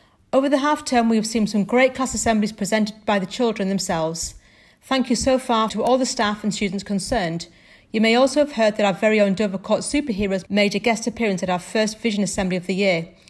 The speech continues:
This was a great opportunity to recap on the school vision and the characteristics we embody here at Dover Court.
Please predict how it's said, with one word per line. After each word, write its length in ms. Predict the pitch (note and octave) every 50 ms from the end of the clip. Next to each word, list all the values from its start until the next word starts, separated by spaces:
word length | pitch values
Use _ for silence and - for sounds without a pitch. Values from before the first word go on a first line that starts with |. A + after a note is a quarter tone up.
| - - _ _
This 160 | - A#3 G#3+
was 120 | A#3+ G#3 G#3
a 40 | G3+
great 260 | - B3+ C4+ C4+ -
opportunity 560 | C4+ - - A3 - A#3+ A3 A3+ G#3+ - A3+
to 200 | G#3+ - G#3 F#3+
recap 480 | G3+ A3+ A#3+ A#3 - G#3+ G#3 G3+ - G3+
on 60 | F#3+
the 40 | F3+
school 240 | - - A3 G3+
vision 420 | F#3 - C4+ B3+ - G3 F#3+ F#3+ F#3 - - - - _ _
and 140 | F#3+ G3 F#3+
the 60 | F#3
characteristics 800 | F3+ - - A3 G3+ G#3 G#3+ - - A3+ A3 G#3+ - - F3 - -
we 80 | G3
embody 380 | F#3 F#3 F3 - G3 F#3 G#3 G3+
here 180 | E3+ F#3 F3
at 100 | F3 -
Dover 260 | - F#3 F3 E3+ - -
Court. 500 | - - A3 F#3 E3 - B3 - -